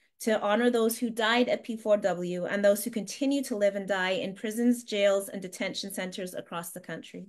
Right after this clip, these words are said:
In addition to their annual healing circles, the P four W Memorial Collective has organized film screenings,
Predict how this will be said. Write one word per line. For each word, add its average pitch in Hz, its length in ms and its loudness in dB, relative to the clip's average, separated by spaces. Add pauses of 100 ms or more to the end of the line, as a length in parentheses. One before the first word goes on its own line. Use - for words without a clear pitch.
(500)
In 214 140 2
addition 240 440 4
to 269 100 -2
their 254 240 4
annual 226 400 2
healing 233 360 -2
circles, 170 600 -8 (260)
the 190 60 -6
P 240 220 4
four 247 180 4
W 233 320 4
Memorial 208 500 4
Collective 208 520 -6
has 196 120 -8
organized 196 680 0
film 254 380 4 (320)
screenings, 247 600 2